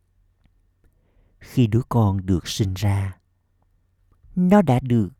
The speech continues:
đưa vào trong lòng. Rồi sau đó, có niềm tin rằng đứa con này chính là người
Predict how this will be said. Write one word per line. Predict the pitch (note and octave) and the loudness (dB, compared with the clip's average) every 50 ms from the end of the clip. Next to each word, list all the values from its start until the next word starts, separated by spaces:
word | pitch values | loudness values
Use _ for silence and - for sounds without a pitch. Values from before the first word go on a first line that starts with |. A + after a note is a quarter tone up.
| _ _ _ _ | _ _ _ _
đưa | - D#3+ D#3+ F#3+ F#3 E3+ | -8 0 4 6 6 6
vào | C#3+ A2 A#2 A2 G#2 F#2 F2 E2 D#2 - _ _ _ _ | 6 4 2 2 2 2 0 -2 -2 -6 _ _ _ _
trong | - C#3+ D3 C3 A#2+ | 2 2 2 2 0
lòng. | A2 G2+ F#2+ F#2 F2+ D#2 C#2+ C2+ - _ _ _ _ _ _ _ _ _ _ _ _ _ _ _ _ - - | -2 -2 0 0 -2 -2 -6 -12 -18 _ _ _ _ _ _ _ _ _ _ _ _ _ _ _ _ -14 -10
Rồi | G2 G2+ A#2 A2 F2+ E2 | -2 2 4 4 4 2
sau | - - A#2 G2+ | 0 -2 -4 -2
đó, | G2 A2 G2 F#2+ G2 A#2 D3+ F3 - _ _ _ _ _ _ _ _ _ - | 0 0 0 0 0 -2 -6 -8 -10 _ _ _ _ _ _ _ _ _ 2
có | B2+ A#2+ B2+ | 2 4 4
niềm | C#3 C3 B2 A2+ F#2 D#2+ D2+ - _ - | 4 0 0 0 -2 -2 -6 -10 _ -4
tin | C3 B2 A#2 G#2+ | -2 -2 -2 -2
rằng | G2 A2 G2 D#2+ D2 C#2 - _ _ _ _ _ _ _ _ _ _ _ _ _ _ _ _ _ _ _ - | -2 -2 -2 -2 -4 -10 -16 _ _ _ _ _ _ _ _ _ _ _ _ _ _ _ _ _ _ _ -14
đứa | B2+ A2+ G#2 G#2+ A2+ C3 _ | -8 0 2 2 2 0 _
con | - - A2+ G#2+ G2 F#2+ | -4 -4 -4 -4 -2 -2
này | G2 G2 F2+ D2+ C#2+ C#2+ - - _ _ _ - | -2 -2 -2 -2 -4 -8 -12 -16 _ _ _ -12
chính | - - E2+ E2 F2+ A2 A#2+ | -6 -6 -6 -4 -4 -4 -4
là | A#2+ G2 F2 E2 D#2 D2+ D#2+ _ _ _ _ _ _ _ _ - | -2 -2 -4 -4 -6 -10 -14 _ _ _ _ _ _ _ _ -8
người | C3+ A#2 A2 A2+ G#2+ G2 F#2 F2+ | -6 -4 -2 0 0 0 -2 -2